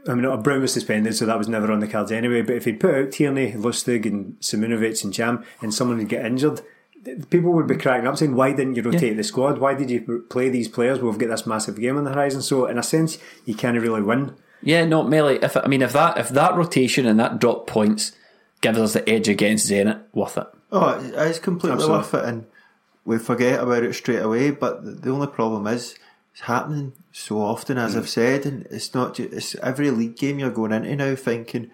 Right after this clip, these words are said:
Speaker 3: "Are we going to win?" That's two league games in a row we've not won,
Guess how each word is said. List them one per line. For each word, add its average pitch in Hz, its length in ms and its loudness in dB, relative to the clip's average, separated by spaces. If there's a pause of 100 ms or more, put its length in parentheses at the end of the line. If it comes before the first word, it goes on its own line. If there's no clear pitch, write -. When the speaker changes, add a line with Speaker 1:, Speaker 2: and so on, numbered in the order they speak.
Speaker 3:
"Are 127 80 -4
we 117 120 0
going 120 180 0
to 110 80 0
win?" 131 220 2
That's - 300 -4 (260)
two 147 240 0
league 135 180 0
games 131 320 0
in 123 60 0
a 113 100 2
row 123 320 0 (140)
we've 110 160 -6
not 113 180 0
won, 120 280 0